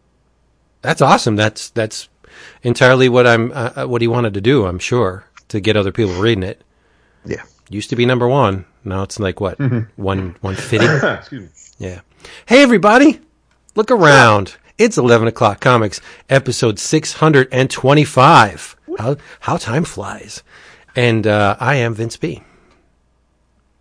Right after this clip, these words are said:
Speaker 2: You are Vince B, and I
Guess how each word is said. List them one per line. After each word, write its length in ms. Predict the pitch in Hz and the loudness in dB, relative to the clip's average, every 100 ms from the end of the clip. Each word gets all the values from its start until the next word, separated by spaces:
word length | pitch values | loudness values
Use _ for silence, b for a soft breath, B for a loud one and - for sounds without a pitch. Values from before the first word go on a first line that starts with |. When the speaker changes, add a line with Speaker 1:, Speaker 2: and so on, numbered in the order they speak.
| _ _ _ _ _ | _ _ _ _ _
Speaker 2:
You 520 | 95 110 135 151 147 139 - - | -12 -4 0 0 -2 -8 -16 -14
are 320 | 123 120 113 | -8 -4 -6
Vince 340 | 95 117 113 | -6 -8 -10
B, 300 | - 117 117 | -8 -6 -6
and 220 | 104 104 98 | -6 -10 -10
I 580 | 87 90 92 95 92 | -8 -6 -4 -4 -6